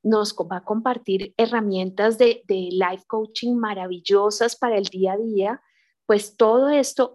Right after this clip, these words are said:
va a ser un integral que te va a llevar de la mano para que tú digas, "Mm, estas mujeres, cuando hablaron de tal cosa, ¿qué fue?". Y buscas ese podcast y ahí vas a encontrar esa re-,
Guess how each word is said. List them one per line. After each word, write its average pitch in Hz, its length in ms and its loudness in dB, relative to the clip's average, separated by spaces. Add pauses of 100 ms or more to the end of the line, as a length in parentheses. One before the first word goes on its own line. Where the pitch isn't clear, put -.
va 190 60 2
a 196 60 -4
ser 214 220 -4
un 240 140 -2
integral 196 960 -2 (380)
que 226 120 0
te 214 160 -2
va 185 120 -2
a 180 80 -4
llevar 214 500 -2
de 233 120 -2
la 226 140 -6
mano 190 460 -6
para 214 220 -2
que 202 100 -4
tú 190 140 -2
digas, 190 360 -2
"Mm, 208 560 -2
estas 190 360 -6
mujeres, 196 460 -4 (120)
cuando 175 260 -2
hablaron 226 440 -2
de 381 140 -4
tal 254 260 -2
cosa, 254 440 2
¿qué 226 80 -2
fue?". 320 300 0
Y 220 120 -2
buscas 226 380 -4
ese 302 200 -6
podcast 285 640 -4 (300)
y 226 140 4
ahí 202 300 4
vas 302 220 2
a 208 60 -2
encontrar 208 360 -4
esa 202 320 0
re-, 190 220 -4